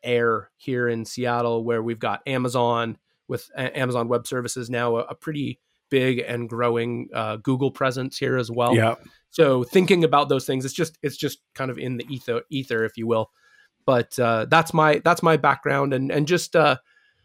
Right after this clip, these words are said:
Speaker 1: super. Uh, I, I, I think that the driving and animating force for me is, um, I'm just, I'm really fascinated, and I'm really bullish on the power of technology to both,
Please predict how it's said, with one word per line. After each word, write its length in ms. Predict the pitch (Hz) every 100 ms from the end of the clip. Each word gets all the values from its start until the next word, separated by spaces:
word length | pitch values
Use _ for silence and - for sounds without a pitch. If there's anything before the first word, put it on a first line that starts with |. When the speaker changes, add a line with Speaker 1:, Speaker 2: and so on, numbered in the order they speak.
| _ _ _ _
Speaker 1:
super. 640 | - - 240 240 190 - _
Uh, 680 | - - - 277 269 269 - 208
I, 100 | 165
I, 240 | 151 - 160 160
I 40 |
think 300 | 156 170 151
that 120 | 147
the 120 | 135 123
driving 600 | 135 139 143 139 135 127
and 80 |
animating 600 | 131 131 135 127 123 123
force 360 | 120 135 127 -
for 160 | - 127
me 320 | 127 131 127
is, 540 | - 123 123 120 117 _ _ _ _ _ _ 135
um, 420 | 127 123 120 - _ - -
I'm 280 | - 165 160
just, 340 | 165 - _ -
I'm 240 | 151 147
really 340 | 143 156 151
fascinated, 800 | 139 135 131 - 139 131 131 120 -
and 160 | 127
I'm 240 | 120 120 131
really 220 | 135 127
bullish 460 | 110 123 123 117
on 140 | 127 120
the 60 |
power 320 | - 117 117 117
of 140 | -
technology 720 | 131 - 113 120 123 135 139
to 440 | 139 - 123 120 - _ _ _ -
both, 380 | 135 123 -